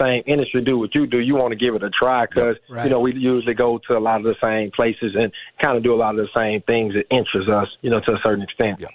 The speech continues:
Speaker 3: I feel
Speaker 2: We,
Speaker 3: like
Speaker 2: we, we
Speaker 3: it's
Speaker 2: need
Speaker 3: good
Speaker 2: to
Speaker 3: to have in the toolbox,
Speaker 2: It, it
Speaker 3: man.
Speaker 2: is,
Speaker 3: I feel
Speaker 2: but,
Speaker 3: like
Speaker 2: you know,
Speaker 3: it is, and I
Speaker 2: it,
Speaker 3: don't
Speaker 2: we,
Speaker 3: have
Speaker 2: we
Speaker 3: it.
Speaker 2: need to have, like, a basketball equivalent of this, you know what I mean? Heard, like, eh, everybody wants to golf, everybody wants to play the nine holes and stuff like that.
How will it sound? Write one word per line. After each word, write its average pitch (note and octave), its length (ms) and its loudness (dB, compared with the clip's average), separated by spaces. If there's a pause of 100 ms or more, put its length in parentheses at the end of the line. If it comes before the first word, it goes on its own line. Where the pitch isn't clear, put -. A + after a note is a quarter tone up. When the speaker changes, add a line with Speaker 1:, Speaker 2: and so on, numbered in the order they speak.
Speaker 3:
I G#2 100 -2
feel G2+ 120 -6
Speaker 2:
We, - 60 2
Speaker 3:
like D#3+ 100 0
Speaker 2:
we, A#3+ 80 0
we G#3 140 0
Speaker 3:
it's C#4 80 -4
Speaker 2:
need C4+ 60 -4
Speaker 3:
good F#3 100 2
Speaker 2:
to D#3+ 60 -2
Speaker 3:
to C#3+ 80 0
have B2+ 260 -2
in G#2 80 -2
the E2 80 -2
toolbox, D#2+ 560 -4
Speaker 2:
It, D#3+ 80 0
it F#3 100 2
Speaker 3:
man. - 40 2
Speaker 2:
is, F#3 340 2
Speaker 3:
I - 20 0
feel D3+ 140 -8
Speaker 2:
but, E3 80 2
Speaker 3:
like F#3+ 80 2
Speaker 2:
you F3 60 0
know, E3 260 0
Speaker 3:
it - 20 -4
is, D#3+ 60 -6
and E3 100 0
I E3+ 60 2
Speaker 2:
it, F#3+ 60 0
Speaker 3:
don't F3+ 120 -2
Speaker 2:
we, F#3 80 0
Speaker 3:
have F#3+ 140 0
Speaker 2:
we G3 80 0
Speaker 3:
it. - 20 -4
Speaker 2:
need G3 300 0
to E3 220 0
have, D3 220 0
like, C#3 140 -2
a B2+ 80 -2
basketball A#2+ 680 0
equivalent A2+ 460 -6
of A2+ 100 -8
this, A2+ 280 -6
you C3 100 -4
know B2 200 0
what B2 120 2
I B2 40 0
mean? B2+ 240 0
Heard, C3 360 2
like, A#2 340 -2
eh, B2+ 360 0
everybody D3+ 360 2
wants C#3+ 300 -2
to C#3 80 -8
golf, B2+ 360 0
everybody C3+ 240 0
wants C3 240 -2
to - 80 -14
play C3 260 -2
the B2 120 -4
nine C3 340 0
holes B2+ 400 0
and A#2+ 100 -4
stuff A#2 160 -6
like B2 180 -2
that. B2 280 0